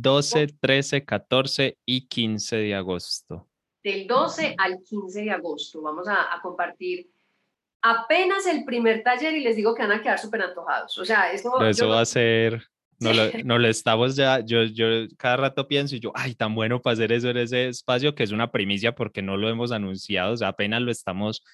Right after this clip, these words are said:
Speaker 1: compartiendo por acá y a unas pocas personas cercanas.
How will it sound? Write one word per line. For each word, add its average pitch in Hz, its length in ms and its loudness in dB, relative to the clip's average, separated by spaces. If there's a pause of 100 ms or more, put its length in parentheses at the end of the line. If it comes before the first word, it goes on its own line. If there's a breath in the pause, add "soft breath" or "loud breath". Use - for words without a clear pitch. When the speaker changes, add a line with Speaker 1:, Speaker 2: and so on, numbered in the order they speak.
(280 soft breath)
Speaker 1:
compartiendo 110 800 2
por 131 120 2
acá 107 300 0
y 127 80 2
a 123 60 2
unas 113 260 -4
pocas 123 320 -4
personas 104 460 -4
cercanas. 107 640 -4